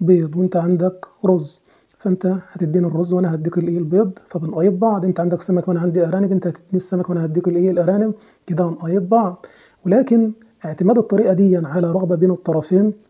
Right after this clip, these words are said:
إن لازم يكون الطرفين عايزين السلعة دي، أدى إلى فشل عمليات المقايضة. فمثلًا بتلاقي وليكن كل الناس بدأ يكون عندها بيض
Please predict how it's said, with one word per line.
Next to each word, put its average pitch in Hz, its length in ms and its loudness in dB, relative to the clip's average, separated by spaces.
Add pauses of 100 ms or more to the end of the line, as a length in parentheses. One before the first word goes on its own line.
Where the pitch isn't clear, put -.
(180)
إن 170 40 -2
لازم 214 260 2
يكون 202 220 2
الطرفين 196 520 0
عايزين 175 400 0
السلعة 196 540 0 (180)
دي، 180 320 0 (800)
أدى 202 260 2
إلى 196 260 0
فشل 175 440 -2 (380)
عمليات 160 480 -4
المقايضة. 196 580 -2 (100)
فمثلًا 226 480 4
بتلاقي 202 460 2 (280)
وليكن 185 380 0
كل 202 200 2
الناس 180 360 0
بدأ 190 260 0
يكون 185 280 -2
عندها 165 340 -2
بيض 151 340 -4